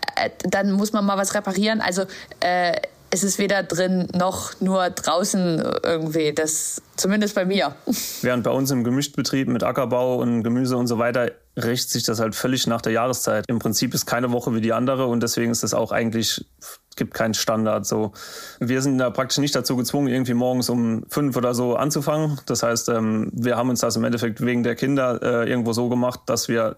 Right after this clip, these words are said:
Speaker 2: wenn die Kinder weg sind, anfangen mit Arbeiten. Also ich mache eigentlich zusammen mit meiner Frau morgens die Kinder fertig und wenn die dann alle weg sind, der Bus kommt so um acht, ähm, danach geht's halt los praktisch.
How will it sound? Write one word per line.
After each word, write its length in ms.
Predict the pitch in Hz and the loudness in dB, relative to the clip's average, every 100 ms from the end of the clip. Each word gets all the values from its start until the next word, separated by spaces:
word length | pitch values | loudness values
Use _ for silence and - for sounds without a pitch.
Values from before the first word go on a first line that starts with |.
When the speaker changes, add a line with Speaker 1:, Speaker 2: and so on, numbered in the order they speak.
| - | -2
Speaker 2:
wenn 200 | 120 117 | 0 0
die 60 | |
Kinder 260 | 127 131 117 | 0 0 0
weg 120 | 131 | 0
sind, 220 | - 135 | 0 0
anfangen 360 | 127 139 135 131 | 0 0 0 0
mit 100 | 131 | 0
Arbeiten. 420 | - 135 131 123 | 0 0 0 0
Also 260 | 113 110 110 - - - - | 0 0 -2 -8 -16 -18 -6
ich 60 | |
mache 220 | 117 113 | -2 0
eigentlich 340 | 113 113 113 - | 0 0 0 -2
zusammen 260 | 113 123 117 | 0 0 0
mit 80 | |
meiner 200 | 117 113 | 0 0
Frau 240 | 110 123 120 | -2 -2 0
morgens 380 | 117 117 117 - | 2 0 0 -2
die 80 | 113 | -2
Kinder 240 | 120 113 | 0 0
fertig 340 | - 139 147 | 0 0 0
und 120 | 120 113 | 0 0
wenn 100 | 117 | 0
die 80 | |
dann 140 | 107 117 | 0 0
alle 280 | 117 113 107 - - | 0 -2 -4 -12 -4
weg 180 | 135 | -2
sind, 300 | - 135 123 | 0 -2 0
der 80 | 117 | 0
Bus 180 | 110 123 | 0 -2
kommt 160 | - 117 | -2 -2
so 100 | - | 0
um 120 | 113 | 0
acht, 400 | 143 - - - | -2 -4 -8 -2
ähm, 320 | 127 120 117 | 0 0 0
danach 280 | 113 117 117 | 0 0 0
geht's 200 | 123 104 | -2 -2
halt 180 | 110 101 | -2 0
los 220 | 117 110 | -2 -2
praktisch. 420 | - 110 - - | -4 -6 -2 -4